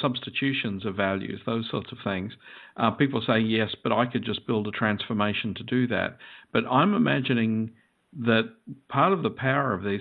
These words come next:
sort of tools is the ability, uh, that I could build the infrastructure that applies those transformations, but it could be somebody with a knowledge of the domain itself is the one who modifies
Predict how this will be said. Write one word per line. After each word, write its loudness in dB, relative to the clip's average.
sort -2
of -4
tools -2
is 0
the 2
ability, 4
uh, 0
that 2
I 6
could 0
build 4
the 0
infrastructure -2
that 0
applies 2
those 0
transformations, 0
but -2
it -6
could 0
be 2
somebody 0
with 0
a 4
knowledge 4
of 0
the 0
domain 0
itself -2
is -2
the -2
one 0
who 0
modifies 2